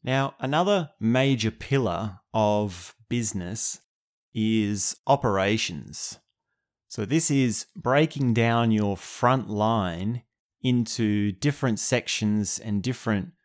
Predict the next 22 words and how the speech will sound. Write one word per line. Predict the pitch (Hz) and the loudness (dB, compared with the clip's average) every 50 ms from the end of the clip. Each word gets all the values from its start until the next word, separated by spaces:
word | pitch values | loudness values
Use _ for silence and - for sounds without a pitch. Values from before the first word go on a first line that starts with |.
| _ _ _ _ | _ _ _ _
components | - 104 92 90 - - 123 127 131 131 110 90 90 101 - - - - - - _ _ _ _ _ _ - | -8 -8 -8 -6 -6 -2 0 2 2 2 2 0 -2 -6 -6 -6 -8 -8 -8 -12 _ _ _ _ _ _ -12
to | - 110 | -8 -4
see | - - - 113 107 104 104 101 | -4 -2 0 0 0 0 -2 -4
what | 101 - 107 110 113 123 123 - - | -6 -6 -6 -2 2 4 2 2 2
needs | 123 117 113 113 113 104 - - | -2 0 0 0 0 0 -4 -6
to | - 101 | -8 -8
happen, | 92 - 104 104 101 - 120 120 135 135 | -6 -4 -4 -4 -2 -2 -2 -2 -2 -2
what | 110 107 107 - 110 | -2 -2 -4 -4 -4
needs | 110 101 98 95 - - | -4 -4 -4 -4 -6 -8
to | - 95 | -10 -8
be | - 98 92 | -8 -8 -6
done, | 85 104 104 104 92 87 90 104 127 123 _ _ _ _ _ _ _ - | -2 -2 -2 0 0 -2 -2 -2 -2 -4 _ _ _ _ _ _ _ -8
where | - 110 110 110 | -2 0 2 2
things | 110 - 107 104 101 90 - | 0 0 -2 -2 -2 -2 -2
need | 101 98 101 92 | -2 -2 -2 -4
to | - 87 | -6 -6
be | 104 95 | -4 -4
improved. | 92 92 87 - - 107 101 98 92 90 90 90 101 - - - _ _ _ _ _ _ _ _ _ _ _ _ _ | -2 -4 -6 -6 -4 -2 -2 0 -2 -2 -4 -6 -10 -14 -20 -20 _ _ _ _ _ _ _ _ _ _ _ _ _
So | - - - 110 107 | -10 -4 -2 -2 -2
for | - - - 160 175 160 | -2 0 2 4 6 6
a | 127 | 6
product | - - - - 160 175 160 120 98 104 135 - - - - - | 4 2 -2 4 6 8 8 8 6 4 2 0 -4 -8 -8 -8